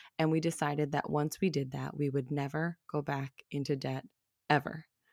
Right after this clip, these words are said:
Today, I'm gonna share how we did that, things we do on a monthly basis to stay on top of our finances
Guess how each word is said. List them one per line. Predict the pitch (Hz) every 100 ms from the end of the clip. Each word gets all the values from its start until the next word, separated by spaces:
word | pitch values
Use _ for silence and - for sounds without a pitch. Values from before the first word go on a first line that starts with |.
| _ _ _ -
Today, | 220 190
I'm | 208
gonna | 208 208
share | 190 170 160
how | - 160 160
we | 170
did | 156 143 143
that, | - - - - - _
things | 185 185 180
we | 180
do | 180 175
on | 165
a | 160
monthly | 156 160 - 170
basis | 156 156 - 156
to | -
stay | 156 165 156
on | 156
top | 151 - 160 165
of | 160
our | 165
finances | 160 151 143 143 143 147 139